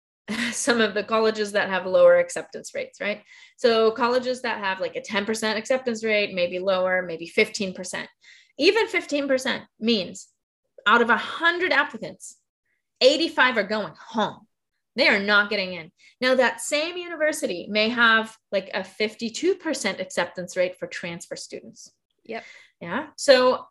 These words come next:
Speaker 1: if you look at the acceptance rates for the freshman class versus for the transfer students, you will see the acceptance rate is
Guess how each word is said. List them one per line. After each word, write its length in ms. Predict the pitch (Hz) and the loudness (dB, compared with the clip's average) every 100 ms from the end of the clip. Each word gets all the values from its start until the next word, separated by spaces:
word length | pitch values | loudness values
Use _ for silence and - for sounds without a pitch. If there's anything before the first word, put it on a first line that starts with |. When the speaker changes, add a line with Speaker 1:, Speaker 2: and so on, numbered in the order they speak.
| _ - | _ 0
Speaker 1:
if 200 | 302 302 | 0 2
you 160 | 403 | -2
look 160 | 370 370 | 0 0
at 220 | 294 277 | 0 2
the 280 | 254 247 240 | 2 2 0
acceptance 760 | 220 - - 247 247 226 214 - | -4 -6 2 2 2 -8 -10 -6
rates 420 | 151 143 - - - | -6 -8 -12 -16 -2
for 180 | 202 185 | 0 0
the 80 | |
freshman 640 | 180 - 320 330 - 254 240 | -2 -2 -2 -2 -4 -4 -4
class 360 | 226 196 - | -2 -4 -4
versus 360 | 185 185 185 175 | -4 -4 -4 -4
for 160 | 180 180 | 0 2
the 120 | 262 | 2
transfer 540 | - 220 190 - - | 0 -4 -4 -6 -8
students, 380 | - - - - | -8 -12 -12 -10
you 140 | 208 254 | -6 -4
will 180 | 339 | -4
see 240 | 330 262 220 | -4 -4 -4
the 140 | 196 | -4
acceptance 520 | 185 - 175 - 190 | -4 -4 -6 -8 -4
rate 160 | 185 - | -2 -2
is 220 | 185 208 | -4 -8